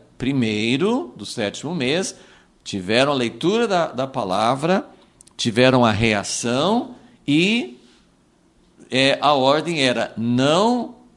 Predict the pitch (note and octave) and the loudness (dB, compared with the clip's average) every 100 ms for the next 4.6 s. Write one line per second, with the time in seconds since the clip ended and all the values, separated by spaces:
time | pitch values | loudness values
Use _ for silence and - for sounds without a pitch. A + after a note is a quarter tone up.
0 | - A#2+ C3 D3 G3 A3 - E3+ G3+ G#3+ | -8 -2 0 0 0 -2 -2 -2 -2 -2
1 | G#3+ A3 A3 F#3+ - - A#3 A3+ C#3 A2+ | -2 -2 -4 -4 -6 -4 -2 0 -2 -4
2 | - - - - F#3+ - G#3 G3 - - | -6 -10 -6 0 0 0 -4 -2 -6 -6
3 | - G3+ A#3+ G#3 C#3 C#3 - G#3+ G#3+ - | 2 4 4 2 0 -2 2 2 2 2
4 | - - A3+ B3 C#3 F#2+ | 2 2 2 0 0 -4